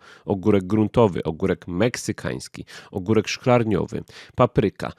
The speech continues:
patison, pomidor, rodzynek brazylijski, tykwa. No więc wiele warzyw tutaj, e, wymieniłem. Gdy rozsada któregoś z wymienionych warzyw, e, no, kwitnie,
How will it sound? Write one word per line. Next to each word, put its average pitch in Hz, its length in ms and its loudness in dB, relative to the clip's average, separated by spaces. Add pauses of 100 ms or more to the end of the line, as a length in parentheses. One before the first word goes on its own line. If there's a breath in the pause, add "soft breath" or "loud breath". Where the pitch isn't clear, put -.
(220 soft breath)
patison, 107 600 -2 (180)
pomidor, 101 500 2 (160)
rodzynek 120 380 0
brazylijski, 82 680 -4 (160)
tykwa. - 300 -10 (560 loud breath)
No 165 100 4
więc 156 220 4
wiele 113 260 6
warzyw 87 360 2
tutaj, 78 360 -6 (420 loud breath)
e, 78 260 -4 (120)
wymieniłem. 82 600 0 (300 loud breath)
Gdy 90 180 0
rozsada 180 500 2
któregoś 165 420 2
z 110 80 -6
wymienionych 135 480 0
warzyw, 120 440 2
e, 120 40 0 (200)
no, 110 160 0
kwitnie, 104 600 -2